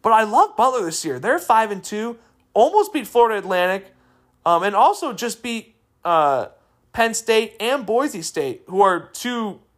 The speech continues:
tournament teams or, you know, um, like, bubble teams come tournament time, and, like, handled them pretty, pretty good. I like, um, they got Posh Alexander, transfer from Saint John's. Um, and I saw the line yesterday was, like, minus one twenty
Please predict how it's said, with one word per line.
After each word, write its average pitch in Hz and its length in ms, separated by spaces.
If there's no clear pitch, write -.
tournament 220 400
teams 175 440
or, 165 160
you 170 100
know, 165 160
um, 160 220
like, 160 360
bubble 165 280
teams 139 440
come 160 120
tournament 160 300
time, 160 60
and, 185 60
like, 190 140
handled 233 380
them 185 160
pretty, 190 420
pretty 202 220
good. 170 260
I 165 140
like, 180 360
um, 160 160
they 180 60
got 180 180
Posh 196 320
Alexander, 180 640
transfer 180 680
from 160 480
Saint 165 340
John's. 165 540
Um, 165 200
and 190 120
I 196 60
saw 302 160
the 254 80
line 226 220
yesterday 208 280
was, 165 100
like, 160 140
minus 185 400
one 180 200
twenty 190 520